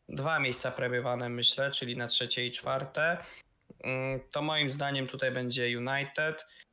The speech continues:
i mi się wydaje, że jednak Tottenham nie udźwignie tego i to Newcastle będzie na czwartym miejscu i w przyszłym sezonie zasmakują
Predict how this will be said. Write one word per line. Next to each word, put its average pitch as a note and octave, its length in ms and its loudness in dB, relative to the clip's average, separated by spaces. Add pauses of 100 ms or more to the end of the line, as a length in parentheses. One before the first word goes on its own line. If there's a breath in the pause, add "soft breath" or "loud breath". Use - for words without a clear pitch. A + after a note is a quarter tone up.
(560)
i D#3 540 6
mi C#3 100 2
się C3+ 140 4
wydaje, A#2+ 480 4
że A#2 440 4
jednak A2 320 -2
Tottenham A2+ 440 -4
nie A2 100 -2
udźwignie G#2+ 400 -2
tego A2 420 -4
i A2+ 420 -4 (100)
to A#2 120 0
Newcastle A#2 540 0
będzie G#2+ 360 0
na G#2+ 240 -2
czwartym - 520 -4
miejscu A2+ 500 2 (140)
i A#2 160 -4
w - 40 -10
przyszłym - 240 0
sezonie A2 380 -4
zasmakują G#2+ 640 -4